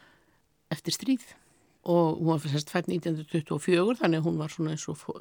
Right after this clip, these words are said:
af sömu kynslóð og foreldrar mínir. Þegar ég hef störf á Þjóðminjasafninu fyrir mörgum árum síðan, þá var hún svona stórpin þar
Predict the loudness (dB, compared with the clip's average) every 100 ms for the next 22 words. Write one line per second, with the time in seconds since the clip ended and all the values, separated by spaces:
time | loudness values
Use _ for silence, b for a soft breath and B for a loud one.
0 | -14 -10 -6 -6 -4 -4 -4 -4 -6 -4
1 | -4 -2 -2 -4 -2 0 2 0 -4 _
2 | B B B B B B _ 0 2 4
3 | 2 2 0 0 0 2 0 0 -2 -2
4 | -2 -2 0 -2 -4 -4 -4 -2 -4 -2
5 | -4 -8 -2 0 0 -2 -4 -2 -2 -4
6 | -4 0 0 0 -4 -4 -2 0 0 -2
7 | -2 -2 -4 -2 -2 -2 -4 0 2 0